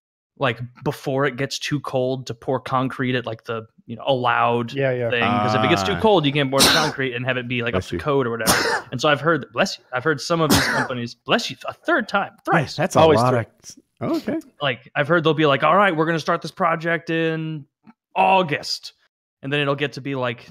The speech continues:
Speaker 1: December twelfth, and they'll be like, "Ah, we were so close, but it's freezing out, so
Speaker 3: Pay us
Speaker 1: sorry,
Speaker 3: all
Speaker 1: I guess we'll,
Speaker 3: winter.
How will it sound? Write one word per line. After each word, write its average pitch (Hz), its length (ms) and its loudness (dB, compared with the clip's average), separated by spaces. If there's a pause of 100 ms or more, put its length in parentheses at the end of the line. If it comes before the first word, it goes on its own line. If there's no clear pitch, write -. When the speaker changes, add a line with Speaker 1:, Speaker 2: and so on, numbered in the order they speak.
(140)
Speaker 1:
December 123 720 -6
twelfth, 117 540 -2
and 127 100 -6
they'll 120 80 -4
be 123 100 -4
like, 120 160 0
"Ah, - 460 -2 (680)
we 190 100 2
were 185 60 4
so 220 200 4
close, 220 360 6
but 175 160 2
it's 175 160 0
freezing 214 600 4
out, 147 300 2
so 151 540 0 (260)
Speaker 3:
Pay 127 140 8
us 123 140 8
Speaker 1:
sorry, 131 180 8
Speaker 3:
all 120 80 6
Speaker 1:
I 127 40 6
guess 131 160 4
we'll, 160 100 8
Speaker 3:
winter. 170 160 2